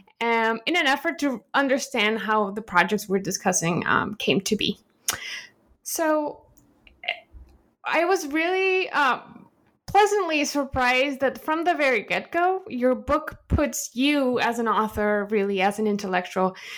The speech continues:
at the very center of, of the stage, to use a theatrical metaphor. Um, you open,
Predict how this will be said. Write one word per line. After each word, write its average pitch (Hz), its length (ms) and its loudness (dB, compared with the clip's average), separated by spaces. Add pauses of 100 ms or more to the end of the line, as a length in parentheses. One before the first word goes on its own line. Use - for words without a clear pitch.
(140)
at 196 100 -4
the 214 60 -4
very 214 340 2
center 214 500 0
of, 202 300 0
of 196 220 0
the 196 80 0
stage, - 640 -2
to - 120 -2
use 196 260 0
a 180 200 0 (200)
theatrical 190 540 0
metaphor. 185 600 2 (460)
Um, 196 340 0
you 233 200 0
open, 226 560 0